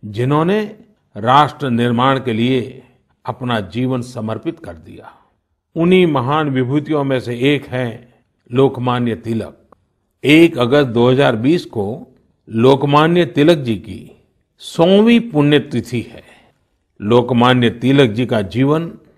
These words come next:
हम सभी के लिए बहुत बड़ी प्रेरणा है, हम सभी को बहुत कुछ सिखाता है।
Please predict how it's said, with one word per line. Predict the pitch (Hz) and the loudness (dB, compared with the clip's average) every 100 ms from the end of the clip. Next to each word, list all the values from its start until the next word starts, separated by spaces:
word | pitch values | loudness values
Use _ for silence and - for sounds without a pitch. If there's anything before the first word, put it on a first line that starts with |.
| _ _ - | _ _ -6
हम | 127 143 | -4 -4
सभी | 135 175 180 226 | 0 2 4 2
के | - | 0
लिए | 113 95 90 - - _ _ _ _ | -4 -4 -8 -14 -20 _ _ _ _
बहुत | 98 101 147 135 | -12 -4 -2 0
बड़ी | 127 127 | 0 -2
प्रेरणा | - 110 113 113 113 | -4 -4 -4 -2 -6
है, | 87 - - _ _ _ _ _ | -10 -18 -20 _ _ _ _ _
हम | 117 117 | -6 -6
सभी | 107 120 110 160 | -4 -4 0 -2
को | 165 170 - - _ _ _ 123 | -2 -6 -6 -16 _ _ _ -6
बहुत | 165 180 208 208 | -2 0 -2 -2
कुछ | 185 - | -6 -6
सिखाता | - 139 107 104 117 | -6 -6 -6 -12 -10
है। | 131 - - | -12 -14 -20